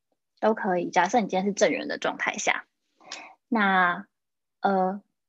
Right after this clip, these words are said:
我想知道这边有人知道 border radius 它的，呃，属性其实可以到四个值的这件事吗？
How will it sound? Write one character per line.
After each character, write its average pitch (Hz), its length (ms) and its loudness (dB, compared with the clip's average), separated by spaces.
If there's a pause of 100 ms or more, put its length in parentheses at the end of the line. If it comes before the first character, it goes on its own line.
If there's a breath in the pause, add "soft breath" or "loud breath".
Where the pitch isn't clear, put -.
(1400)
我 269 100 4
想 240 220 4
知 226 140 4
道 254 260 8
这 262 160 -2
边 285 140 6
有 208 160 8
人 170 260 0
知 - 160 -4
道 202 480 6
border 240 340 6
radius 208 680 4 (120)
它 185 300 2
的， 160 560 0 (1500)
呃， 175 220 -2
属 - 180 -4
性 269 160 4
其 202 140 0
实 170 100 -4
可 208 120 0
以 180 60 4
到 196 140 6
四 202 280 2
个 120 120 -4
值 - 300 -12
的 107 100 -2
这 139 140 -4
件 185 180 -6
事 277 160 -10
吗？ 240 220 -10